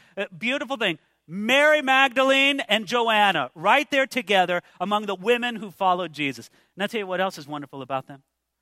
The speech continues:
is that those two women are specifically noted as being among the first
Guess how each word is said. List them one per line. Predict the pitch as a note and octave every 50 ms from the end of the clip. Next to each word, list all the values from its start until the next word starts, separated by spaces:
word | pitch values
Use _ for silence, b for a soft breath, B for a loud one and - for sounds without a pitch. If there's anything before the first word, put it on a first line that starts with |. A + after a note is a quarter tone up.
| _ _ _ _ _ _ _ _ -
is | D#3+ D3+ -
that | D#3 D3 D3 - D3+ B2+
those | D3 D3+ F3 G3+ G#3+ A3 A3 - -
two | - - G3 G#3 G#3 G3+
women | F3 E3+ F3 E3+ D3+ C#3+ C3 C3+ -
are | - C3+
specifically | C3 - - - B2 - - - E3+ E3 G3+ F#3+ - - G3+ G3
noted | F#3 F3 E3 D#3 D#3 C#3 B2 A2 G#2+ A2+ - b b b b b b
as | B2+ A#2 A#2
being | A2+ D3 D3+ D3+ D3+ D#3+ -
among | C#3 C3+ C#3 C#3 C3+ C3 B2+ B2
the | A#2 A#2 - _ _ _ _
first | D#3+ D#3+ F#3 G3 G3 - -